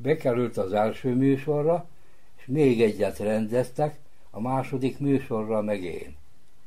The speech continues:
És az első műsoron volt a Matyi, meg a Hertyán Aranka, meg mit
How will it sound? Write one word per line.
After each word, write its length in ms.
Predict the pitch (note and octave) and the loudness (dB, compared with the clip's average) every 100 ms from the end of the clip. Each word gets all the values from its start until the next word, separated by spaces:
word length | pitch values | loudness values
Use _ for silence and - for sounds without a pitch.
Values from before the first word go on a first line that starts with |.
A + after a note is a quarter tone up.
| - - - - - | -14 -14 -14 -14 -14
És 240 | - F2+ D#2 | -12 -10 -8
az 200 | F2+ A#2 | -6 -2
első 320 | C#3 C#3+ C#3 | 0 0 0
műsoron 540 | D3 D3+ - A#2+ A#2+ | 0 0 -2 -2 -2
volt 180 | G#2+ G2 | -2 -2
a 80 | G#2+ | -2
Matyi, 320 | C3 D3 C#3+ | 0 0 0
meg 200 | A#2+ G#2 | -2 -2
a 60 | G2 | 0
Hertyán 480 | B2+ C3+ C3+ A#2 A2+ | 2 2 2 -2 0
Aranka, 320 | G#2 F#2 G2 | -2 -2 -8
meg 220 | G2 F#2+ | -8 -6
mit 160 | A2+ | -8